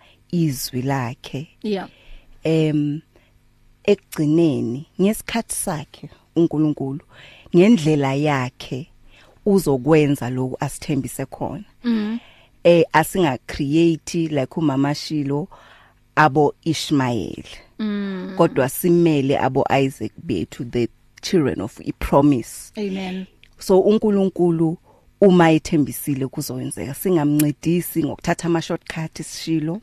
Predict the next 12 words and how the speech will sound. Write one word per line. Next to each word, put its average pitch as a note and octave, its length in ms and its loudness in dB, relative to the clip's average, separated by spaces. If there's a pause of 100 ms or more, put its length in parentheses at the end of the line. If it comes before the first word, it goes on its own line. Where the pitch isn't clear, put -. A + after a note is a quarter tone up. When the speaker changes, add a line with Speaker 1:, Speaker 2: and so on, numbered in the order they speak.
(100)
Speaker 2:
Yeah. G#3+ 300 -4 (360)
Speaker 1:
Sihlale E3+ 640 2
kuye, D#3+ 600 0 (540)
simthembe, F3+ 1600 0
Speaker 2:
Mm. G#3 840 -6
Speaker 1:
and E3 260 8
sihlale F#3+ 640 2
emkhulekweni, D#3 1200 0 (720)
and D3+ 440 6 (140)
above E3 580 2
all D#3 240 4 (120)
else - 720 -4